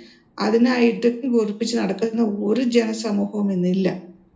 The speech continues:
ആശയങ്ങളെ ആശയങ്ങൾ കൊണ്ട് നേരിടാൻ ഇസ്ലാമിന് കഴിയില്ല. കാരണം ഇസ്ലാം is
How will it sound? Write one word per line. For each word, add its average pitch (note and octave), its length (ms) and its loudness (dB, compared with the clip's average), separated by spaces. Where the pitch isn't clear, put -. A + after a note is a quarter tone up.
ആശയങ്ങളെ C#4 760 0
ആശയങ്ങൾ B3+ 720 0
കൊണ്ട് A#3 380 0
നേരിടാൻ A3 600 0
ഇസ്ലാമിന് A3 580 0
കഴിയില്ല. A#3 480 0
കാരണം G#3 400 -6
ഇസ്ലാം A#3+ 460 -2
is B3+ 140 -4